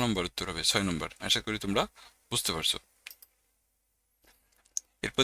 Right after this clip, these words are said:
দেখো এ বি বাস্তব সংখ্যা হলে এখানে a plus b whole square সমান সমান এ স্কয়ার প্লাস টু বি plus বি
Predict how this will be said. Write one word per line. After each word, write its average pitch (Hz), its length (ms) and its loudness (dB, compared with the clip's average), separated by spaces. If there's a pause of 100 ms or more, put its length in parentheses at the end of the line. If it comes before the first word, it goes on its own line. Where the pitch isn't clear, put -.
দেখো 135 180 4 (280)
এ - 20 8 (100)
বি 135 80 4 (120)
বাস্তব - 340 2
সংখ্যা 120 260 2
হলে 117 180 4 (680)
এখানে 113 320 4 (480)
a 127 140 4 (160)
plus 113 280 6
b - 20 -4 (100)
whole 113 220 -2
square 107 380 2
সমান 104 260 0
সমান 107 160 0
এ 104 100 2
স্কয়ার 110 240 -2
প্লাস 104 240 -2
টু - 120 -4
বি 107 120 -2
plus 104 200 2
বি 101 60 2